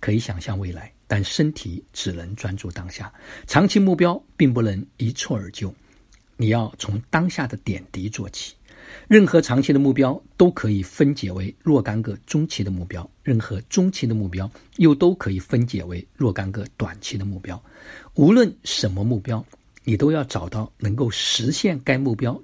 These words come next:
最重要的那件事儿。我们每个人都身处在很多不同的系统中，你需要找到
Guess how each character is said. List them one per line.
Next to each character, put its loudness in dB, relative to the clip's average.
最 0
重 2
要 -4
的 -8
那 -6
件 -10
事 -10
儿。 -16
我 0
们 6
每 4
个 4
人 -2
都 10
身 4
处 0
在 0
很 -2
多 2
不 -2
同 -4
的 0
系 -4
统 -6
中， -8
你 6
需 2
要 6
找 0
到 4